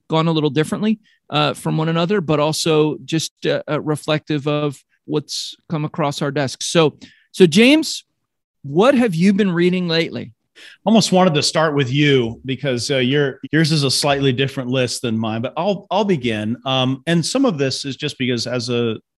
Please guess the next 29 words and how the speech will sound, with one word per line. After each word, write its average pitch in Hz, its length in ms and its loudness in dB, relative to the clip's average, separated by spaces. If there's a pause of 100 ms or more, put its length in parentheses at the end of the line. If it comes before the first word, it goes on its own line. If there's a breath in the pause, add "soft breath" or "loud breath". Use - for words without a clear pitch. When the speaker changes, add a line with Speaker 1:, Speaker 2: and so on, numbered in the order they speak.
(160)
Speaker 2:
as 120 200 -6
a 113 140 -2
professor, 120 600 -4
I'm 107 380 -4
reading 123 380 0
things 117 440 -2
that 107 120 -2
are 104 200 0
either 107 200 -2
helping 113 280 -4
prepare 110 360 -4
for 104 160 -10
classes 107 580 -4
or 101 60 -4
refresh. 107 760 -4
Um, 113 280 -2 (680 loud breath)
I've 156 160 -2
been 135 300 -2
going 156 340 0
through, 147 800 -6
um, 127 500 2
Thomas 151 400 0
Boston's 151 1040 -6
Fourfold 151 640 0
State. - 560 -4 (360)
Speaker 1:
What 220 240 4
a 349 60 0
great 190 320 4
book. 104 300 0